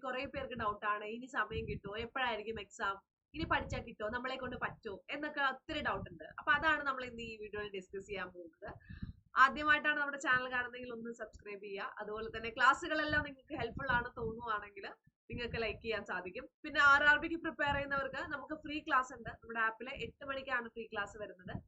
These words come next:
അപ്പൊ നിങ്ങൾക്ക് എന്തായിരുന്നു ജോയിൻ ചെയ്യാൻ സാധിക്കുന്നതാണ് ഫ്രീ ക്ലാസ്സിലേക്ക്. അപ്പോ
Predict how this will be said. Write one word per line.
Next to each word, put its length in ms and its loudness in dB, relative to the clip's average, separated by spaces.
അപ്പൊ 180 -6
നിങ്ങൾക്ക് 320 -6
എന്തായിരുന്നു 360 -4
ജോയിൻ 320 0
ചെയ്യാൻ 240 -4
സാധിക്കുന്നതാണ് 680 -8
ഫ്രീ 180 -10
ക്ലാസ്സിലേക്ക്. 520 -8
അപ്പോ 140 -4